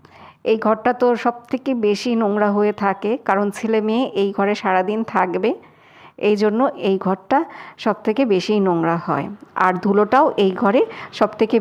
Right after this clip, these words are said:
বেশি পড়ে। এই ট্রলির মধ্যে রয়েছে শীতের পোশাক, এগুলো এখন রোদে দেব। এক এক দিন এক একটা করে ব্যাগ বের করি আর শীতের পোশাকগুলো রোদে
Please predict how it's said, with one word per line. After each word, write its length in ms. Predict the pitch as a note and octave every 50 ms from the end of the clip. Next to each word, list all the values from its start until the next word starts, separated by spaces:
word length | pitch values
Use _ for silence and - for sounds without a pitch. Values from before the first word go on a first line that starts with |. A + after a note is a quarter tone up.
| F3 F3
বেশি 220 | D#3+ - - F#3 F3+ - C#3
পড়ে। 240 | C3 A2 A2 C#3 F3 - - - - - - - - -
এই 140 | - C4 D4+ - -
ট্রলির 340 | D#4+ C4 B3 B3+ C#4 C#4+ C#4+ C#4
মধ্যে 220 | C#4+ C4 A#3+ D4+ D4
রয়েছে 460 | C#4 C#4 C#4 C4+ C#4 C4+ - - G4 A4+ C#5 C5+ A4 -
শীতের 300 | - C#4+ A3+ - B3+ A#3 -
পোশাক, 420 | G#3 G3+ F#3 - - E3 D3+ C#3+ - - - - - - - - - - - - A#3
এগুলো 240 | G#3+ B3 B3+ B3+ B3+ B3 B3
এখন 180 | B3+ E4 G4 G#4 E4 C4
রোদে 260 | A#3 G#3+ F3+ G#3 G3+
দেব। 260 | D#3+ G3 F#3+ E3 D#3 E3+ F3+ F#3 F#3+ G3 - - - - - - - - - - G#3+ G#3+
এক 80 | G#3+ A#3+
এক 60 | A3+ G3+ G3+ C4
দিন 120 | D4 D#4+ - - B3+ A#3
এক 80 | - A#3+
একটা 180 | A3+ - - A#3+
করে 260 | A#3 - A#3 A#3+ B3+ C4+ C#4 - - - - - - - G#3
ব্যাগ 180 | A#3 A3+ A3 G3+ G#3 G#3+
বের 160 | A#3 A#3+ A#3+ A#3+ -
করি 200 | B3 B3+ C4 E4 A#4+ A#4+ - - - - - -
আর 140 | - - G#3+ G#3 -
শীতের 260 | A#3 A3+ G#3+ A#3+ A3+
পোশাকগুলো 580 | A#3 A3+ A3+ - - A#3+ A3 G3+ B3 B3 C4 G#4 A#4+ G4+ D4 B3
রোদে 260 | G#3 G3 - F3+